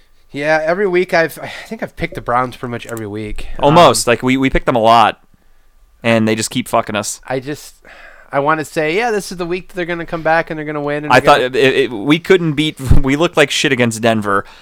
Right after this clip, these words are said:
Speaker 2: and Buffalo, truthfully, has arguably the best defense in football.
Speaker 1: Yeah,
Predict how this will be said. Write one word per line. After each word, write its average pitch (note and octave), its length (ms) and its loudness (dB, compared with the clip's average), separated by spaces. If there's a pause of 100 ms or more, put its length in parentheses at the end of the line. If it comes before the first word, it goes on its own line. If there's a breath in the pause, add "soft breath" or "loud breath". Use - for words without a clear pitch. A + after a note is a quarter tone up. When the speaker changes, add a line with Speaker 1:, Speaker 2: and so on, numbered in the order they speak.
(300 loud breath)
Speaker 2:
and A#2+ 500 2
Buffalo, D3 520 4
truthfully, B2+ 480 -2
has A#2 180 2 (200)
arguably A#2 460 2
the A2 100 -4
best G#2+ 360 -2
defense A2+ 340 -2
in G2+ 80 -12
football. G#2 480 -4 (160)
Speaker 1:
Yeah, A2+ 200 -16